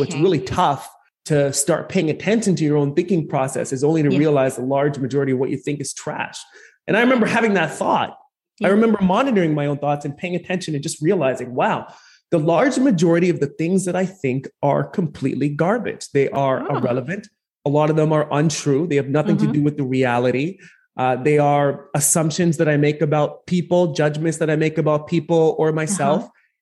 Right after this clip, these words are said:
Speaker 2: Yeah.
Speaker 1: And this way of thinking doesn't actually help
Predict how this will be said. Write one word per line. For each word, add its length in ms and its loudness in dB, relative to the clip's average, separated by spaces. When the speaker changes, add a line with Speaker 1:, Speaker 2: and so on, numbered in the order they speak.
Speaker 2:
Yeah. 220 4
Speaker 1:
And 100 2
this 400 0
way 180 2
of 120 -2
thinking 480 0
doesn't 380 0
actually 460 0
help 180 2